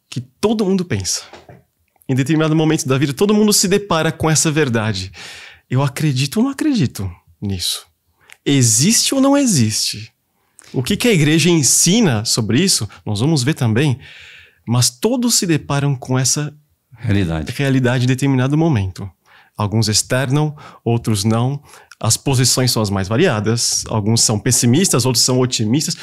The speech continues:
Speaker 1: outro-, outros são equilibrados a pensar nisso.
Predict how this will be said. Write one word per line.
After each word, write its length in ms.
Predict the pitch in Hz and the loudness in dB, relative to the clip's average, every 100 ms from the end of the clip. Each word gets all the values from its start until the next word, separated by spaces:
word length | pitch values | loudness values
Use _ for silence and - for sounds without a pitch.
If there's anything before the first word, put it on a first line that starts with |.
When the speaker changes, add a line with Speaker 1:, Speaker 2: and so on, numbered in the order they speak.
| - - | -16 -4
Speaker 1:
outro-, 460 | 151 160 143 160 160 | 0 0 0 0 0
outros 360 | 139 143 139 131 | 0 0 0 0
são 320 | 143 131 - _ _ | 0 -2 -6 _ _
equilibrados 1120 | 147 143 147 135 127 113 104 101 147 233 - | -2 -2 0 2 2 2 0 -2 -2 -4 -4
a 60 | 117 | -2
pensar 380 | 131 113 - 107 | 0 0 0 0
nisso. 380 | 107 139 175 | 0 -2 -4